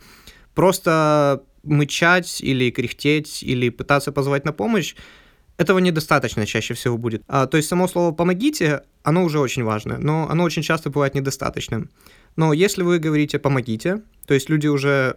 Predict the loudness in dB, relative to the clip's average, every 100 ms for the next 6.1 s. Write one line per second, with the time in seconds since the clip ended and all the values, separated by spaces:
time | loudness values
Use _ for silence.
0 | 2 2 4 0 0 -4 -2 2 2 2
1 | 0 0 0 0 0 -2 -2 -4 -2 -2
2 | -4 -8 -12 -20 -20 _ _ -2 2 2
3 | 2 0 -2 -6 _ 2 4 4 4 2
4 | 2 -4 -2 0 0 -4 -6 _ _ 0
5 | 0 0 0 0 2 0 0 2 2 2